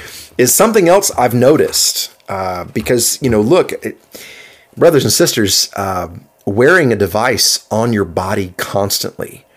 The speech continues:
that is connected to Bluetooth and Wi-Fi all the time is not good for your body. It's not. It's, it's a, it's, it's, it's proven scientific fact that it's not. And that was something else. And,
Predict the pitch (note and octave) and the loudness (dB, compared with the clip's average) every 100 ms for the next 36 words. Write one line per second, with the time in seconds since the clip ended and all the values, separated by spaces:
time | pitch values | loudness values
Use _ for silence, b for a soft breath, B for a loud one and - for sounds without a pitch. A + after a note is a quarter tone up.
0 | b b b - G#2+ G2+ - G#2+ G2+ A2 | b b b -2 0 0 -2 -2 0 -2
1 | - G#2+ - F2 G2 G#2 A2+ G#2+ F#2+ - | -4 -6 -6 -4 -2 -2 -2 -2 -4 -6
2 | - - F#2+ F2+ E2 G2 A2+ - F#2+ F2+ | -12 -10 -10 -8 -6 -4 -4 -4 -4 -4
3 | F2+ F#2+ B B B B B _ - C3+ | -8 -12 B B B B B _ 0 2
4 | B2 A#2+ A#2 G#2+ - A#2 G#2+ G2 D#2+ - | 4 4 2 0 -2 -4 -2 -4 -8 -6
5 | G#2+ F#2 G2+ A#2 - C#3 - G2+ F2+ A#2 | -4 -2 -4 -4 -4 -6 -8 -10 -2 -2
6 | B2+ G#2 - G#2+ G2+ F2+ G#2+ B2 - - | -2 -4 -6 -2 -2 -4 -6 -6 -8 -16
7 | _ _ b b b b b b b _ | _ _ b b b b b b b _
8 | _ - A#2 - G2+ G2+ G2 C#3+ G2+ - | _ -6 -2 -2 -2 -2 -2 -2 -4 -8
9 | - - b b b b G2+ - - A2 | -12 -12 b b b b -4 -2 -4 -2
10 | A#2 G2+ - G#2+ - G2+ - - - - | -2 -2 -2 -2 -2 -4 -4 -8 -8 -10
11 | - C3+ D#3 C#3 C3+ - B2+ A2+ B2+ B2 | -2 2 4 4 2 0 0 0 0 2
12 | A2+ A2+ A#2+ - F2 F#2 - G2 F#2+ - | 0 0 -4 -4 -4 -6 -4 -2 0 -2
13 | G2 A2 C#3+ F2+ F2+ A#2+ D#3 - D#3 D3 | -2 -2 -2 -2 -2 0 0 2 0 0
14 | G#2+ B2+ E3 A#2+ G2+ G2 | 0 2 2 0 -2 -4